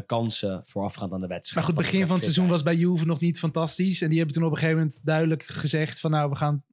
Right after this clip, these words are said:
Speaker 2: weer even verdedigend, eh, alles op orde krijgen. En inmiddels hebben ze vijf wedstrijden de nul gehouden.
Speaker 1: Ja.
Speaker 2: En inderdaad ook best wel grote wedstrijden gewonnen. Torino, de derby. Ehm, en natuurlijk Milan uit. Dat is ook, zijn ook echt geen makkelijke wedstrijden om te winnen. Goed, bij Milan werd natuurlijk geholpen goe-, voor, door die vroege, eh,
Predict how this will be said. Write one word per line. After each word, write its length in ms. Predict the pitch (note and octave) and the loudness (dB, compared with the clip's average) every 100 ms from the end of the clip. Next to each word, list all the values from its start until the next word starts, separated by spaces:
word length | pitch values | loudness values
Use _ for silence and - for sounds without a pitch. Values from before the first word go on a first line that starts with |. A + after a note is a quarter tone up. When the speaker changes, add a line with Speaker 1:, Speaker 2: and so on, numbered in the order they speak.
| - | -6
Speaker 2:
weer 200 | D3+ D3 | -2 0
even 200 | D3 C3+ | 0 -2
verdedigend, 600 | D#3 D#3+ E3 D#3 D3+ C#3 | 0 0 0 0 -2 0
eh, 160 | D3+ D3 | 0 0
alles 200 | D#3 C#3+ | 0 0
op 120 | C#3+ | 0
orde 200 | D#3 C#3+ | 0 -2
krijgen. 240 | C#3 C#3 C#3 | -2 -2 0
En 60 | D3+ | 2
inmiddels 300 | D3+ D#3 D3+ | 2 2 2
hebben 180 | C#3+ | 0
ze 80 | C#3 | 0
vijf 220 | D3 D3+ | 0 0
wedstrijden 420 | C#3+ C#3+ D3 D3 C#3+ | 0 0 0 0 2
de 80 | |
nul 200 | D3 D#3 | 2 2
gehouden. 480 | D3 C3+ C3+ C3+ C#3+ _ _ | 0 0 0 -2 -6 _ _
Speaker 1:
Ja. 180 | B2+ D3+ | -2 2
Speaker 2:
En 80 | F3+ | 4
inderdaad 320 | F3 E3 E3+ | 4 4 2
ook 120 | D#3 | 2
best 160 | F3 F3+ | 2 2
wel 100 | C3 | 2
grote 280 | E3+ D#3+ | 2 2
wedstrijden 440 | D#3+ D#3+ D#3 D#3+ D#3 | 2 0 2 2 2
gewonnen. 540 | D3+ E3 D#3 D3+ - | 2 2 0 -2 -6
Torino, 460 | D#3+ D3+ D#3+ E3 D#3+ | -2 0 2 2 2
de 80 | D#3 | 2
derby. 520 | D#3 E3 D#3+ D#3+ D#3+ _ _ _ _ | 2 2 2 0 -2 _ _ _ _
Ehm, 680 | D#3 D3+ D3 D3 D3 D3 D3 - _ _ - | 0 2 2 2 2 0 -2 -8 _ _ -4
en 380 | D#3 D3+ D3+ - | 0 2 0 -4
natuurlijk 340 | D3 D3+ C#3+ | -4 0 2
Milan 300 | D#3 D#3 D3+ | 4 2 0
uit. 380 | C3 C#3+ E3 - | 0 0 -2 -4
Dat 100 | D#3 | -4
is 80 | C3+ | -2
ook, 160 | D#3+ - | -2 0
zijn 140 | D#3 | 0
ook 120 | D3+ | 0
echt 160 | D#3 - | -2 0
geen 120 | D#3+ | 2
makkelijke 360 | D#3 D#3 D3+ D3+ | 2 2 0 2
wedstrijden 340 | D#3 D3+ D3+ | 0 0 0
om 60 | D3 | 2
te 60 | |
winnen. 200 | D#3 D3 | 0 2
Goed, 260 | F3 - - | 0 -2 -4
bij 220 | D3 D#3 | 0 2
Milan 220 | E3 E3 D#3 | 4 2 4
werd 140 | E3 | 2
natuurlijk 280 | D3 D#3+ - | 2 -2 0
geholpen 280 | E3 D#3 D3 | 0 0 0
goe-, 240 | E3 E3+ | 0 -2
voor, 280 | E3+ - D#3 | -4 -6 -4
door 140 | D#3 D3+ | -2 0
die 100 | C#3 | 0
vroege, 400 | D#3 C#3 D3+ D3 | 0 0 0 -2
eh, 420 | D#3+ D3+ D3 D3 | -4 -4 -4 -8